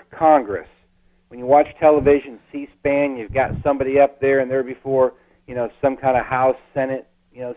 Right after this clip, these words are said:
subcommittee, and they're being interrogated, and they give a great political answer. Junior could have been perfect in that situation. He talked about the mullet, but not quite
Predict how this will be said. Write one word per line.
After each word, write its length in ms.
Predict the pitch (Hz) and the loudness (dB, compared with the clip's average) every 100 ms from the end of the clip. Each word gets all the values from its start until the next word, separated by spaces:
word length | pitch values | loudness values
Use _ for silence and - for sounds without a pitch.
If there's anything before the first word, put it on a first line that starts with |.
| - | 0
subcommittee, 540 | 139 127 - 131 131 127 | 0 0 -10 -6 -4 -4
and 100 | 123 | -2
they're 120 | 127 | -4
being 260 | 120 127 | -2 -6
interrogated, 720 | 123 113 131 127 123 127 127 120 _ _ _ _ - | -6 -8 -4 -4 -2 -4 -4 -8 _ _ _ _ -12
and 260 | 120 120 | -8 -2
they 120 | 131 | 0
give 180 | 127 139 | 2 2
a 60 | 123 | 0
great 340 | 110 131 127 | 2 2 2
political 420 | - 131 127 120 | 0 -2 0 -2
answer. 460 | 117 123 127 139 127 _ _ _ _ _ | -2 -2 -6 -8 -10 _ _ _ _ _
Junior 400 | 151 202 220 170 | 0 0 2 0
could 220 | - 160 | 0 0
have 160 | 135 117 _ _ _ _ - | 2 0 _ _ _ _ -6
been 160 | 127 117 | -6 -6
perfect 520 | - - 170 135 110 | -6 0 0 0 -8
in 80 | 113 | -8
that 200 | 120 - | -8 -8
situation. 520 | 117 - 113 101 101 _ | -16 -6 -6 -6 -12 _
He 180 | - - - | -20 -16 0
talked 320 | 208 269 277 | 2 2 0
about 380 | 220 240 247 240 | 0 2 2 2
the 80 | |
mullet, 520 | 226 220 226 226 226 - | -2 4 6 6 4 0
but 120 | 156 | -4
not 260 | 180 185 - | -2 -2 -2
quite 440 | - 202 208 185 | 4 6 4 2